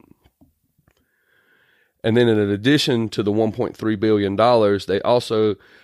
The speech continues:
an account was created called the Tribal Wildlife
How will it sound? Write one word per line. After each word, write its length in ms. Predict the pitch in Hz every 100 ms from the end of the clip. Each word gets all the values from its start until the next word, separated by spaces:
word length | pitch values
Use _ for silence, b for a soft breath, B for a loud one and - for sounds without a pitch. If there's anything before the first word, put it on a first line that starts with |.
| b
an 120 | 110
account 340 | 110 - 117 95
was 100 | -
created 500 | - 107 107 104 -
called 300 | 104 101 92
the 160 | 92
Tribal 440 | 90 - 120 117 104
Wildlife 560 | 110 110 104 98 -